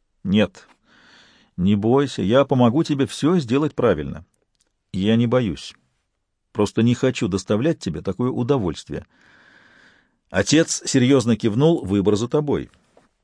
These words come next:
Но я дам тебе ещё минуту на то, чтобы принять решение. По истечении этих шестидесяти секунд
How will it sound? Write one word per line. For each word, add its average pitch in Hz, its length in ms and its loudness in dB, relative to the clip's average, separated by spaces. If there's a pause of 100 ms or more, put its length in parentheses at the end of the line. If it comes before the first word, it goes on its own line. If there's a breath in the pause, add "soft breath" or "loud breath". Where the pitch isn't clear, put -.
(760)
Но 120 100 2
я 160 140 4
дам 151 200 2
тебе 139 220 0
ещё 180 200 0
минуту 110 400 0
на 101 120 2
то, 143 140 0
чтобы 123 260 2
принять 131 320 0
решение. 78 500 -6 (1120 soft breath)
По 139 140 4
истечении 165 560 2
этих 139 320 0
шестидесяти 131 640 0
секунд 185 640 -4